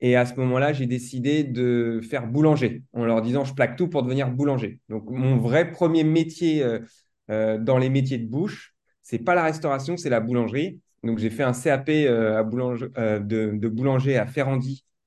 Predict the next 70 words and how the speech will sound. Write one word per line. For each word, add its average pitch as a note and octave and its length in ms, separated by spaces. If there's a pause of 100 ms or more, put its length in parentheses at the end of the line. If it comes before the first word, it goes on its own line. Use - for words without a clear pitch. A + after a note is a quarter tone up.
(320)
euh, G2+ 140
donc A2 240
en A#2 80
reconversion C3 640
parce A2+ 160
que G#2 220
j'avais G2+ 220
dix-huit G#2+ 400
ans, C#3 80
mais A#2+ 140
je, - 140
donc G#2 140
j'ai G#2+ 60
pas A2+ 140
fait A#2 120
un A2 60
cursus - 300
normal. C3+ 220
C'est A#2+ 100
une G#2+ 60
formation A2+ 340
accélérée A#2 360
pour A#2 160
adultes B2+ 320
à A2+ 40
l'époque. G#2+ 500
C'était - 220
il G2+ 80
y G2+ 60
a, G2+ 100
en G#2 160
deux A#2+ 380
mille, C#3+ 500 (440)
deux A#2+ 160
mille, C3+ 180
deux B2 80
mille A#2+ 160
un. - 240 (640)
Euh, C#3+ 180
donc, G#2+ 200
c'était - 140
il - 20
y G#2+ 40
a A2 40
quelques A2 280
temps G#2+ 140
aussi. D3+ 480
Et B2+ 180
puis, C#3 240
avec B2+ 200
ce C3+ 100
C C3+ 160
A A#2+ 80
P, D#3 340
j'ai B2 140
commencé B2 380
à B2 80
faire B2+ 120
de A#2 40
la A2+ 60
boulangerie. A2 420
J'ai, A#2 300
j'ai, G#2+ 200
j'ai G#2 160
fait A2+ 140
ce - 100
métier A#2 220
pendant A#2 220
trois A#2+ 360
ans. E3 180